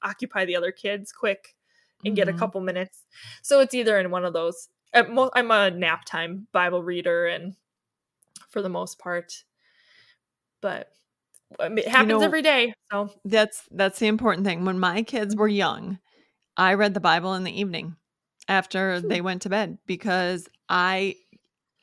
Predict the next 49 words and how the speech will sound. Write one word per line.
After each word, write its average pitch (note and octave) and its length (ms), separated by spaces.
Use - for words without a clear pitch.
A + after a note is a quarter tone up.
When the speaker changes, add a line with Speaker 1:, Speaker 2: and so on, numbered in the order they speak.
Speaker 2:
I G3 160
always A#3 280
woke A3 260
up A#3+ 320
to G#3 120
one G3+ 180
of G#3 100
them G3 460
waking G3+ 400
me G#3+ 140
up, F#3 300
you F#3 120
know, F3+ 120
whichever F#3+ 400
one G3+ 240
Speaker 1:
Mm-hmm. - 20
Speaker 2:
got F#3 220
up G3 140
the F#3+ 80
earliest. F#3 560
If F3 120
it's F3 220
five F#3 340
forty F#3+ 320
in F#3+ 80
the F#3+ 60
morning G3 340
Speaker 1:
<laughs> - 20
Speaker 2:
or F3+ 100
whatever, F3+ 360
it - 60
was E3+ 140
like, F3+ 260
Speaker 1:
Yeah. F3 120
Speaker 2:
"Well, B3 120
I'm C4 180
getting C#4+ 200
up." D#4+ 240
<laughs> C#4 380
And A3 260
so, A3+ 360
like A3+ 180
you C4 60
said, C#4+ 180
it B3+ 60
was G#3+ 140
Speaker 1:
Mm-hmm. - 80
Speaker 2:
so A#3 300
unpredictable G#3 1000